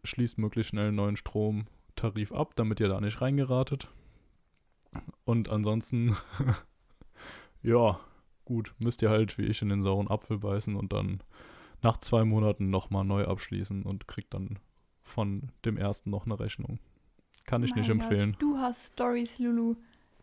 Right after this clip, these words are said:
Speaker 2: Wirklich, da
Speaker 1: Ja,
Speaker 2: bleibt
Speaker 1: aber
Speaker 2: mir wirklich der Atem weg.
Speaker 1: ich hab mir,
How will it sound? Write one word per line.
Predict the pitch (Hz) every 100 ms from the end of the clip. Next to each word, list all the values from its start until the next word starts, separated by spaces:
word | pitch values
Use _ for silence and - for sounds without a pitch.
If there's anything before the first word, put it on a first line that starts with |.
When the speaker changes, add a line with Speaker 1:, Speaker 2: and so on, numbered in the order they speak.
| _
Speaker 2:
Wirklich, | 240 233 220 220
da | 214
Speaker 1:
Ja, | 143
Speaker 2:
bleibt | 226
Speaker 1:
aber | -
Speaker 2:
mir | 220
wirklich | 214 -
der | 226 214
Atem | 226 226 214
weg. | 214 -
Speaker 1:
ich | 143 214
hab | -
mir, | 165